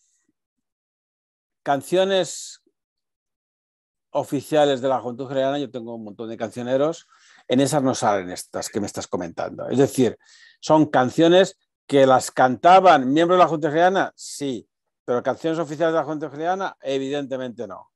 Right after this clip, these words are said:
O sea, eso jamás podría haberse, vamos, ya te digo, me extraña, yo tengo, pff, sesenta, eh, cancioneros de la Hitlerjugend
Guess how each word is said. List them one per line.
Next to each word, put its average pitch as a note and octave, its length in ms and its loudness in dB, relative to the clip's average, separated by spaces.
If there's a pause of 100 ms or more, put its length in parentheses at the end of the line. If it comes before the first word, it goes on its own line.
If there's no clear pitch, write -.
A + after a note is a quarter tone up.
O - 60 -20
sea, A2 160 -16
eso - 120 -18
jamás B2+ 520 -4
podría B2+ 360 -6
haberse, B2+ 560 -6 (460)
vamos, G#2+ 240 -12
ya G2+ 140 -12
te A2+ 120 -14
digo, A2 420 -12
me A2 140 -20
extraña, A#2+ 320 -12
yo C3 140 -8
tengo, C#3 460 -8
pff, - 380 -20 (380)
sesenta, D#3 1000 0
eh, D3 80 -12
cancioneros E3 420 0
de E3+ 80 2
la C#3 80 -2
Hitlerjugend F#3+ 560 0